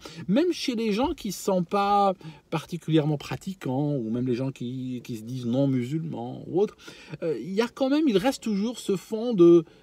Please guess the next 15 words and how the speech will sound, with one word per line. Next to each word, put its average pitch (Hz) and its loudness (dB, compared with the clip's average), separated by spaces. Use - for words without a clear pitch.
il 156 0
reste 214 -2
toujours 202 -4
ce 180 -4
fond 220 -4
de, 156 -2
de, 113 -12
de 135 -8
culture 190 -4
arabo-islamique. 156 -2
D'accord, 143 -2
elle 110 0
est - -8
toujours 139 -2
là. 110 -4